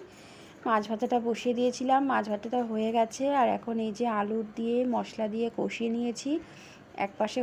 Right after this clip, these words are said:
হচ্ছে, আর এক পাশে হচ্ছে তোমার লাল শাক ভাজা। আর এদিকে ভাত হয়ে গেছে, এই যে আর চিচিঙ্গা ঘন্ট করব পেঁয়াজ দিয়ে,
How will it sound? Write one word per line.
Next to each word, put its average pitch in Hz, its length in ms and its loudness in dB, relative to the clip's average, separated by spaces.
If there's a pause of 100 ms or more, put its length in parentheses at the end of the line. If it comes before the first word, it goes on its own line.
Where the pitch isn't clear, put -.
হচ্ছে, 226 320 -4 (180)
আর 208 80 4 (120)
এক 196 140 -4
পাশে 196 220 -4 (100)
হচ্ছে 202 260 -6 (100)
তোমার 240 260 0 (120)
লাল 180 160 0 (120)
শাক 196 160 -4 (120)
ভাজা। 190 280 -6 (2000)
আর 214 140 4
এদিকে 226 340 0
ভাত 254 380 -2
হয়ে 247 240 0
গেছে, 240 260 0 (420)
এই 220 100 -6
যে 226 140 -2
আর 208 60 0 (120)
চিচিঙ্গা 262 500 0
ঘন্ট 226 300 -2 (140)
করব 208 200 0 (160)
পেঁয়াজ 220 360 2 (120)
দিয়ে, 226 160 0